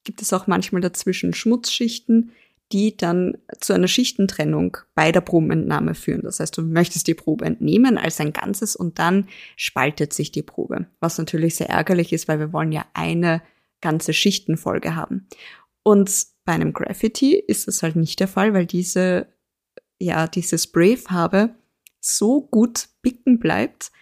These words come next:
und auch so elastisch ist, dass eine Probenentnahme eigentlich eine wahre Freude ist. <laughs> Und ja, das ist eigentlich voll spannend, weil das Objekt ist nicht einmal so alt. Älter als zwanzig Jahre wird es nicht sein.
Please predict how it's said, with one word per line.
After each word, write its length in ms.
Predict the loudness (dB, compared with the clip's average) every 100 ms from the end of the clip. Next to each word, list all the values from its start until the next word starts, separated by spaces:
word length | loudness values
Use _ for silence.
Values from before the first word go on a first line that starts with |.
| _ _ _ _
und 240 | 0 2
auch 100 | 0
so 300 | 2 2 2
elastisch 640 | 2 0 0 0 0 -2 0
ist, 340 | 0 0 -2
dass 220 | -2 0
eine 220 | 0 0
Probenentnahme 640 | 0 -2 0 -2 -6 -6 -6
eigentlich 260 | -8 -8 -10
eine 220 | -6 0
wahre 220 | 2 2
Freude 400 | 0 -2 2 4
ist. 340 | 4 2 -2 -4
<laughs> 60 | -14 _ _ _ _ -8 -8 _ _ -2 0 0 -2 -4 -4 4
Und 480 | 4 6 2 -2 -4
ja, 260 | 0 2 2
das 200 | 0 0
ist 100 | -2
eigentlich 340 | 2 0 0 -6
voll 260 | 0 2
spannend, 580 | 2 0 0 2 0 2
weil 460 | 2 4 4 2 -2 _ _ _ _
das 180 | 0 2
Objekt 420 | 2 2 2 0 -4
ist 160 | 0
nicht 180 | 2 2
einmal 220 | 0 -2
so 160 | -2 -2
alt. 400 | 0 -2 -4 -10 _ _ _ _ 4
Älter 320 | 4 6 4
als 240 | 2 2
zwanzig 480 | 0 2 2 2 -2
Jahre 320 | 0 0 0
wird 160 | 0 -2
es 180 | 0 4
nicht 300 | 4 4 -4
sein. 360 | -2 0 -2